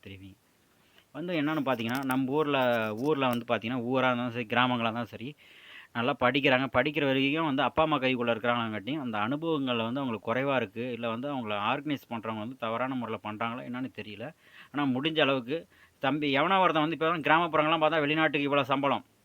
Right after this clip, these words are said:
அப்படி நோட்டீஸ் ஒட்டிச்சு ஒட்டிடுறாங்க. "வாங்க, வெளிநாட்டுக்கு வாங்க. ஒரு லட்ச ரூபா, ஐம்பதாயிரம் சம்பாதிக்கலாம். படித்த இளைஞர்களா வாங்க வெளிநாட்டுக்கு." அது என்ன ஜாப்? நீ வந்து மெக்கானிக்கல் படிச்சிருக்கியா? இல்ல எலக்ட்ரீஷியன் படிச்சிருக்கியா? இல்ல சிவில் இன்ஜினியரிங் படிச்சிருக்கியா? இல்ல கம்ப்யூட்டர் முடிச்சிருக்கியா? இல்ல டீச்சர் முடிச்சிருக்கியா? இல்ல கெமிக்கல்,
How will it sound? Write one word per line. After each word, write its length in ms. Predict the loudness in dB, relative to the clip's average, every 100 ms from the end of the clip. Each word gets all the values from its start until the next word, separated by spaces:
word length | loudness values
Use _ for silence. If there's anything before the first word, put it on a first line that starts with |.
| _ -20 -20 _ _ _ -4
அப்படி 280 | -2 -2 0
நோட்டீஸ் 340 | -2 -2 0
ஒட்டிச்சு 320 | 0 0 0
ஒட்டிடுறாங்க. 440 | 2 2 2 0 -6 _ _ _ _ _ _ _
"வாங்க, 360 | 0 2 2 2
வெளிநாட்டுக்கு 440 | 2 2 0 2
வாங்க. 440 | 4 4 4 2 -2 _ _ -8
ஒரு 240 | -4 -4
லட்ச 120 | 0
ரூபா, 240 | 0 2 2
ஐம்பதாயிரம் 320 | 2 0 0
சம்பாதிக்கலாம். 460 | 2 0 0 -2 -2
படித்த 340 | -4 -4 -4
இளைஞர்களா 440 | -4 -4 0 2 2
வாங்க 340 | 0 0 -2
வெளிநாட்டுக்கு." 640 | -2 -4 -4 -6 -10 -10 -12 _ _
அது 180 | -12 -10
என்ன 380 | -6 -4 -2 -2
ஜாப்? 480 | 0 0 0 -2 -8
நீ 140 | -6
வந்து 160 | -4 -4 -4
மெக்கானிக்கல் 460 | -2 -2 -2 -8
படிச்சிருக்கியா? 420 | -8 -10 -6 -4
இல்ல 200 | -2 -2
எலக்ட்ரீஷியன் 360 | -4 -6 -8 -8
படிச்சிருக்கியா? 120 | -10
இல்ல 260 | -8 -8 -10
சிவில் 300 | -8 -8 -4
இன்ஜினியரிங் 340 | -4 -6 -8
படிச்சிருக்கியா? 480 | -12 -16 -14 -12 -12 -14 _ -20 -6
இல்ல 140 | -4
கம்ப்யூட்டர் 480 | 0 -2 -2 -4 -4
முடிச்சிருக்கியா? 380 | -4 -6 -10 -8
இல்ல 180 | -8 -6
டீச்சர் 420 | -6 -4 -2 -2
முடிச்சிருக்கியா? 360 | -4 -8 -12 -8
இல்ல 140 | -8
கெமிக்கல், 560 | -4 -4 -4 -4 -4